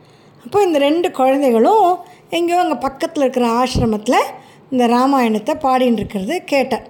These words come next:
கேட்டதும் அவருக்கு ரொம்ப சந்தோஷம் ஆயிடுது.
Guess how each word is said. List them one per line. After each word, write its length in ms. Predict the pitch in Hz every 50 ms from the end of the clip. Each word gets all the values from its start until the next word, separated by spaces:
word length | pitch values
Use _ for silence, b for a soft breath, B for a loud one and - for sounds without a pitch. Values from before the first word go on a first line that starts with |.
| - - _ _ - b b b b b - -
கேட்டதும் 420 | - 214 208 214 208 202 185 269
அவருக்கு 260 | 320 302 254 247 254 214
ரொம்ப 400 | 202 214 240 320 359 339 381 359
சந்தோஷம் 480 | 359 339 320 320 330 339 302 320 302
ஆயிடுது. 280 | 277 254 - - -